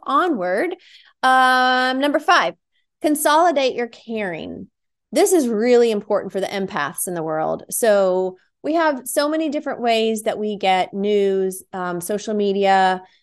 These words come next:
that we hear people's stories. And if you are someone who just, you know, really feels for all of these things that come through, it can be very hard for someone like yourself.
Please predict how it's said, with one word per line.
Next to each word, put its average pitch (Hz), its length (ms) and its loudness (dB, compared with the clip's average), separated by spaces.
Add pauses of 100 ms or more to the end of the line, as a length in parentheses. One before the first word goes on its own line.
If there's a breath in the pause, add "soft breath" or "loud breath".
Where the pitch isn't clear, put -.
(140)
that 202 180 0
we 226 100 0
hear 202 720 0
people's 226 320 -10
stories. 190 680 0
And 214 200 -4
if 214 160 -2
you 240 180 -4
are 277 120 0
someone 233 500 -4
who 208 200 -4
just, 190 580 -2 (100)
you 202 160 -6
know, 175 320 -4
really 233 380 2
feels 208 580 -2
for - 260 -10
all 254 280 2
of 233 100 0
these 233 240 -4
things 220 300 -2
that - 180 -4
come 190 240 -6
through, 202 340 -2
it 233 120 -4
can 403 100 -2
be 403 140 2
very 370 240 0
hard 262 480 -2 (480 soft breath)
for 233 80 0
someone 190 340 -2
like 170 240 -6
yourself. 165 560 -2